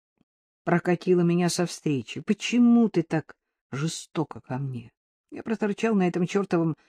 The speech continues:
стуле весь вечер, а ты так и не пришла. Снова писк мобильного. Я весь провонял горелыми тостами. Теперь мне никогда не избавиться от этого ужасного запаха.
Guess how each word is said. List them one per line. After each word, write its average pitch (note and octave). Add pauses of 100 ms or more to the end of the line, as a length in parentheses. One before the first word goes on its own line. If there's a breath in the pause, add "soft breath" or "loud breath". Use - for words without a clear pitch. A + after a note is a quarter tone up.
стуле G3
весь E3
вечер, D#3+
а D3+
ты D3
так -
и D#3
не D#3
пришла. - (640)
Снова E3
писк -
мобильного. D#3+ (1200)
Я F3
весь C4+
провонял G#3
горелыми F3
тостами. B2+
Теперь G3
мне F#3+ (360)
никогда C#4
не G#3
избавиться E3+
от C#3+
этого C#3+
ужасного C3+
запаха. G#2+